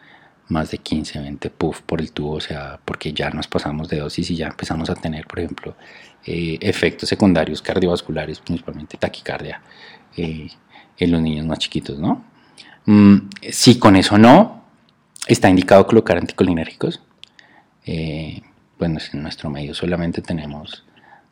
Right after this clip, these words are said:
tenemos atropina, mm, a las dosis in-,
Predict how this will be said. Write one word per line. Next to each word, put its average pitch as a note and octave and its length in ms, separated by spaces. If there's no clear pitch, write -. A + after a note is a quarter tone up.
tenemos D2+ 380
atropina, - 520
mm, D#2+ 600
a F2+ 80
las E2+ 180
dosis D2+ 320
in-, F2 280